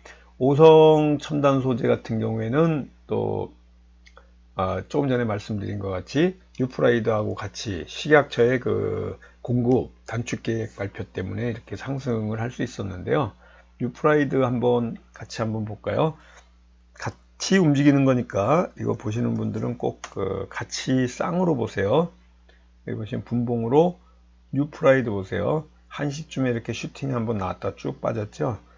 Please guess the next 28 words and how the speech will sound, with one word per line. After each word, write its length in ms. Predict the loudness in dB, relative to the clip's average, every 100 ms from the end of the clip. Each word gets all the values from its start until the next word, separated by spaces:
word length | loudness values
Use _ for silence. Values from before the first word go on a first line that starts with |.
| _ _ _
또 300 | -6 -4 -4 -2
오성첨단 640 | -2 -2 -4 -4 -2 -4
소재 560 | -6 -6 -4 -2 -2 -2 _ _ _ _
똑같이 640 | 0 2 2 -2 -4 -2
한 220 | -2 -2 -6
시 180 | -8
쯤에 200 | -8 -6
이렇게 200 | -6 -8
슈팅이 460 | -10 -10 -12 -8 -6
나왔다 380 | -6 -8 -10 -6
똑같은 460 | -6 -4 -6 -4
형태를 460 | -6 -6 -6 -4 -4
보이고 300 | -4 -6 -6
있는 420 | -6 2 2 2 -4 -20 _ _
이러한 300 | -10 -8 -10
테마입니다. 680 | -8 -6 -4 -6 -8 -10 -12 -18 _ _ _
바로, 420 | -8 0 2 2 -2 _ _ _
어, 300 | -10 -8 -10
대마 320 | -4 2 6 6
관련, 360 | 6 2 0
의료용 640 | -2 0 2 4 2 2 -2
대마 360 | -8 -6 -4 -2
관련한 680 | -2 -2 -2 -2 0 -2 -4 -12
이러한 360 | -14 -10 -10 -10
테마다 640 | -10 -8 -6 -4 -4 -4
이렇게 580 | -8 -12 -10 -8 -8 -10 -12
보시면 400 | -14 -12 -10 -10
됩니다. 500 | -12 -12 -8 -8